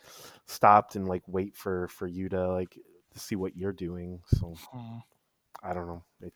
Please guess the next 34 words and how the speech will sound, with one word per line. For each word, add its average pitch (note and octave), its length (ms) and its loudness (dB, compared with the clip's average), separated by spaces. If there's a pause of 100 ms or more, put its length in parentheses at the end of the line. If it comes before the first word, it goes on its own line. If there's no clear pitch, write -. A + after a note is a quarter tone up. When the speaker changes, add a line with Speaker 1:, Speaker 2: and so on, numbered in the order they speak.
(160)
Speaker 1:
just - 220 -6
seems F2 240 -8
like E2+ 100 -8
a E2+ 80 -12
really E2+ 260 -6
weird E2+ 360 -8 (380)
game. D#2+ 280 -16
Speaker 2:
Yeah, D3 460 4
and, E3+ 180 4
like, E3+ 220 6
so E3+ 560 6 (840)
despite G3+ 300 2
the F#3 80 -6
fact E3+ 200 6
that D#3 40 -2
my D3+ 100 4
brother C#3+ 240 4
was C#3 120 2
playing C#3+ 240 2
on B2+ 100 -2
P C3 220 -10
C D#3 240 -2
and C3 80 -4
didn't B2 220 -6
really C3 220 -2
have B2+ 240 2
many B2+ 220 -4
issues B2+ 380 -2
in, B2 100 -6
like, A#2+ 180 -4
the A#2+ 100 -10
crashing C#3 440 4
department, A#2+ 540 -4
like, A#2 340 -6